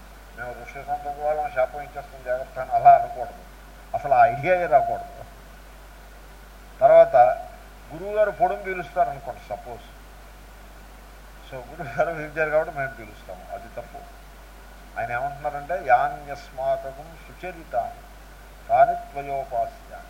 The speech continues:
నో ఇతరాని." పొడుం పీల్చడం ఏదో ఉంటుంది,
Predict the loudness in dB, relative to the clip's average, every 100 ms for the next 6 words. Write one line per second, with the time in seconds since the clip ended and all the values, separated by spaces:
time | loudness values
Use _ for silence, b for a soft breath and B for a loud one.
0 | -18 -2 6 8 8 2 0 0 2 0
1 | -2 -10 -16 -18 -20 -20 -20 -20 -20 -20
2 | -20 -18 -12 -10 -8 -8 -8 -8 -8 -6
3 | -8 -4 0 0 -2 -12 -16